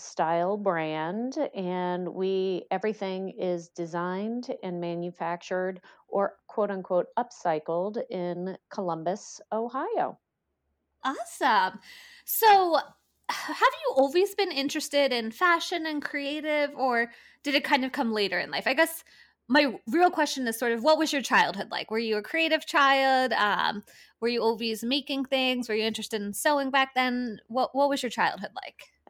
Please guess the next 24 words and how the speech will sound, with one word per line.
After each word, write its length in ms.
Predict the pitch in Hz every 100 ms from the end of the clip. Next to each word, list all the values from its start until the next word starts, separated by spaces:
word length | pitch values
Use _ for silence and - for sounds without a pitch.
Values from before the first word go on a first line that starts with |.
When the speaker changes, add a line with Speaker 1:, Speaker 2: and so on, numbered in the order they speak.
| -
Speaker 1:
Well, 240 | - 226 214
that's 240 | 214 214
so 160 | - 202
funny 320 | 208 196 180
that 160 | 165 -
you 100 | 180
say 240 | 185 180
that, 260 | 156 156 -
'cause 160 | 190
I 120 | 175
think 420 | 175 - - 339 294
of 160 | 190
myself 640 | 185 170 - 170 160 156 - -
as 200 | 190 -
so 340 | - 196 180
not 680 | 160 156 151 156 90 - - -
creative. 760 | - 175 156 - - - 262 339
Speaker 2:
<laughs> 280 | 294 262 320
Speaker 1:
But 320 | 220 214 220
when 260 | 240 226 226
I, 720 | 220 220 220 220 214 214 214 -
um, 420 | 214 202 196 190 214
look 240 | 226 226
back 500 | 202 185 180 180